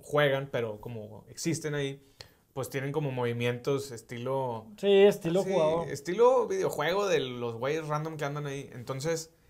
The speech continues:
Speaker 1: de ahí nace esta tendencia, güey,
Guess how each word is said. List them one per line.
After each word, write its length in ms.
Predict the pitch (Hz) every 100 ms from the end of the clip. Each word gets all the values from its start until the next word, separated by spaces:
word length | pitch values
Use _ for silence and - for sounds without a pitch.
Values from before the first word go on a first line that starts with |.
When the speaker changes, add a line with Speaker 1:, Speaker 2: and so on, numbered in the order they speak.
| _ -
Speaker 1:
de 140 | 113
ahí 280 | 110 135 160
nace 800 | 151 143 - 160 165 - - 50
esta 640 | 123 117 - 143 143 123 113 -
tendencia, 540 | 107 113 156 185 233
güey, 340 | - 104 -